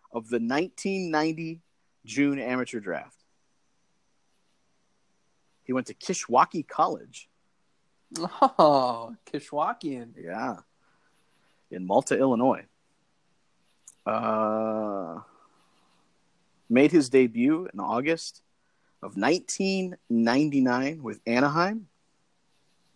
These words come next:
Speaker 2: That's a long journey.
Speaker 1: And his only season,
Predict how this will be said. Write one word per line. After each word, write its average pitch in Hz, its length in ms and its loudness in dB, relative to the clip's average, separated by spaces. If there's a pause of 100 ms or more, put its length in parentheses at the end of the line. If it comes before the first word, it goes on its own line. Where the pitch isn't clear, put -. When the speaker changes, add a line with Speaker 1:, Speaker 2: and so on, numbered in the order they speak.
(800)
Speaker 2:
That's - 160 -12
a 135 40 -4
long 131 380 -2
journey. 135 340 -8 (1900)
Speaker 1:
And 123 840 2 (2500)
his 147 600 0 (1120)
only 180 340 2
season, 135 800 -2